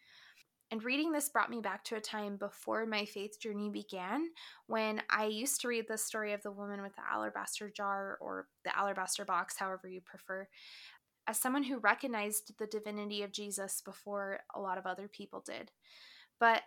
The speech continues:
as I read it now, six years into a deconstruction of what divinity really means,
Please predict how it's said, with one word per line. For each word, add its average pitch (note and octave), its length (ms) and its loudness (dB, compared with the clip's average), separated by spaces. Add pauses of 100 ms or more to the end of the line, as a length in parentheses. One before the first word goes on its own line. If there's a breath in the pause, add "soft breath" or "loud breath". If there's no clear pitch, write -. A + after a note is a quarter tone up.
as A#3+ 160 8
I C#4+ 80 6
read D4 240 6
it C4+ 160 4
now, G3+ 540 0 (140)
six - 460 2
years A3 400 2
into A3+ 380 2
a G#3+ 80 2
deconstruction G#3+ 880 -2
of G3+ 80 -4
what G3+ 200 0
divinity G#3 520 -2
really G3+ 360 -4
means, G#3+ 600 -4